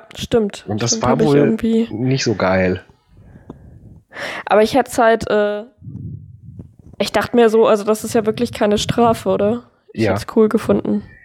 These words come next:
Speaker 2: Ja, ich weiß
Speaker 1: Wobei
Speaker 2: halt auch
Speaker 1: das,
Speaker 2: nicht,
Speaker 1: glaub ich,
Speaker 2: wie,
Speaker 1: super
Speaker 2: wie,
Speaker 1: schwierig ist.
Speaker 2: wie viel da jetzt auch wirklich. Nochmal was?
Speaker 1: Ich hab gesagt, ich, ich glaub, das ist super schwierig, so ein Fußballspiel zu kommentieren.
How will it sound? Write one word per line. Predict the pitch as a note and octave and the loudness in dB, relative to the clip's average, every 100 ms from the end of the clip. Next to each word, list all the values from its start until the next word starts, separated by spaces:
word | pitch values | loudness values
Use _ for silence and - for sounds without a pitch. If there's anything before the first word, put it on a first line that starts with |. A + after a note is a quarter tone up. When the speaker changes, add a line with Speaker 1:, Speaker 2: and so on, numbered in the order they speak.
| - - - - - - - - - - | -20 -20 -20 -20 -20 -20 -20 -20 -18 -10
Speaker 2:
Ja, | G2+ G#2 | -4 -2
ich | A2+ - | -2 0
weiß | A2+ | 2
Speaker 1:
Wobei | G#3+ | 4
Speaker 2:
halt | - | 4
auch | |
Speaker 1:
das, | B2+ | 2
Speaker 2:
nicht, | B2 | 0
Speaker 1:
glaub | A3 A3 | 0 2
ich, | B3+ | 2
Speaker 2:
wie, | |
Speaker 1:
super | B3 C4 C4+ | 0 0 0
Speaker 2:
wie, | - | 0
Speaker 1:
schwierig | B3+ C4 B3 - | -2 0 0 -2
ist. | G#3 - - - - | -6 -6 -16 -20 -14
Speaker 2:
wie | G2+ G#2 B2 | -10 -6 -4
viel | - C#3 C#3 | 0 0 2
da | A#2+ | 2
jetzt | A#2+ A#2+ - | 0 0 -2
auch | A#2+ | -2
wirklich. | A#2+ A#2+ B2 A#2 - _ _ _ _ _ - _ _ _ _ - - _ - _ | -2 -4 -2 -4 -6 _ _ _ _ _ -20 _ _ _ _ -20 -20 _ -20 _
Nochmal | C3+ C3+ C3+ | -2 0 0
was? | F#3 G#3+ - - - - _ - - - _ _ _ _ _ - - - - _ - - _ - | 0 -2 -6 -10 -10 -14 _ -20 -20 -20 _ _ _ _ _ -20 -18 -18 -20 _ -20 -20 _ -8
Speaker 1:
Ich | - | -2
hab | A#3+ | 2
gesagt, | B3 A#3+ A#3 | 2 2 0
ich, | A#3 _ _ - | -6 _ _ -12
ich | - - | -10 -2
glaub, | A#3 | -2
das | A#3+ B3 | -2 -8
ist | A#3 | -6
super | C4+ C4 B3 | -6 -2 -2
schwierig, | - C4 A#3+ A3 | 0 0 2 0
so | - | 0
ein | G#3 G#3+ | 0 0
Fußballspiel | C#4+ - A3+ - G#3 | -2 0 0 0 -4
zu | - | -4
kommentieren. | - A3 G3+ - G3+ G3 | -2 0 2 2 2 0